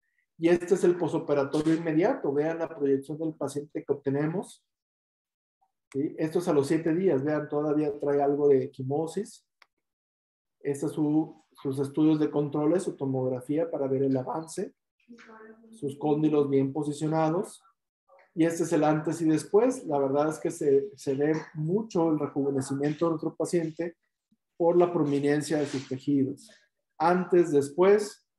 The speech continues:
fue un avance maxilomandibular para poder liberar la vía aérea. Eh, siempre nos preguntan que hasta cuánto podemos avanzar su rostro. En este paciente, con el avance que hicimos, se abre la vía aérea, como vamos a ver a continuación,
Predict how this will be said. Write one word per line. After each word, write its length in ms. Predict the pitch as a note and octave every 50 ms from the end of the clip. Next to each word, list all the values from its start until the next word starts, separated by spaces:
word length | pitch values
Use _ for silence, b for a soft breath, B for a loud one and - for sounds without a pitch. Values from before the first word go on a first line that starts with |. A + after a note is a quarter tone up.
| _ _ _ _ _ _ _ _ _ _ _ _
fue 140 | - D#3 D3+
un 160 | D#3+ D#3+ D#3+
avance 500 | D3+ C3+ C#3 D3 E3+ G3 G#3+ G3+ - G#3 F3+
maxilomandibular 1120 | F3 E3+ E3 E3 - E3+ E3 D#3+ D#3 D3+ D3+ D3+ D3+ D3+ D3 D3 D3 D#3 D#3+ F3 F3 F3 -
para 220 | D3 C3+ C3 C3
poder 600 | C3+ _ C3 C3 C3 C#3 D#3 F3+ G3 F#3+ F#3+ G3 - _ - _
liberar 520 | D3+ D3 C#3+ C3+ C#3 C3+ C3+ C#3 C#3+ D3 D3+
la 120 | D3+ C#3
vía 200 | C3 C#3 C3+ C3+
aérea. 280 | C3+ C3+ B2+ B2+ C3 C3+ _ _ _ _ _ _ _ _ _ _ _ _ _ _ _ _ _ _ _ _ _ _ _
Eh, 100 | E3 C#3+
siempre 320 | - F3+ F3 F3+ - G3+
nos 140 | G3 F3+ -
preguntan 680 | - E3 D#3 D#3 E3 F3 F3+ F3 E3+ E3+ E3+ F3 F3 - - _
que 340 | _ D#3+ D3+ D3 D3 D3 - _
hasta 340 | D3+ C#3 - - D3+ C3+
cuánto 440 | - D#3 D#3 E3 E3 E3 F#3 F3 -
podemos 440 | - D3+ C#3+ D3 D3+ D3+ E3+ D#3+ -
avanzar 500 | D#3 C3 C3 C3 C3 B2+ - D3+ D#3 D3+
su 180 | - - C#3+ C3+
rostro. 560 | C3+ D3 D#3 E3+ E3 - - - - - _ _ _ _ _ _ _ _ _ _
En 160 | - C#3+ D3
este 240 | D#3 E3 E3 A3 G#3
paciente, 800 | G#3+ G#3 F3+ - F#3+ E3+ E3 D#3+ D#3+ - E3 D#3+ E3+ - - - _ _ _ _
con 180 | - C#3 C3+ C#3
el 140 | C3+ C3
avance 440 | C3 C3 C3+ D3 E3+ F#3+ F#3 G#3 G#3
que 120 | G#3+ G#3 G#3
hicimos, 580 | G3 G3+ G3 F3 D#3 D3+ C#3+ D3+ D#3 - -
se 140 | - - C3+
abre 320 | A#2+ B2 C#3+ D#3+ F3 F3
la 140 | F3 D#3+ D3
vía 200 | C#3 D3 D#3 D3+
aérea, 240 | C#3+ C#3+ C#3+ D#3+ -
como 220 | - C3+ C3+ C3
vamos 220 | C3 C3 D3 C#3+ D3+
a 40 | C#3+
ver 120 | C#3+ D3
a 80 | D3 D3
continuación, 680 | D#3+ D3+ D#3 D#3 D#3 D#3 D3+ - F3 F3+ F3+ F3+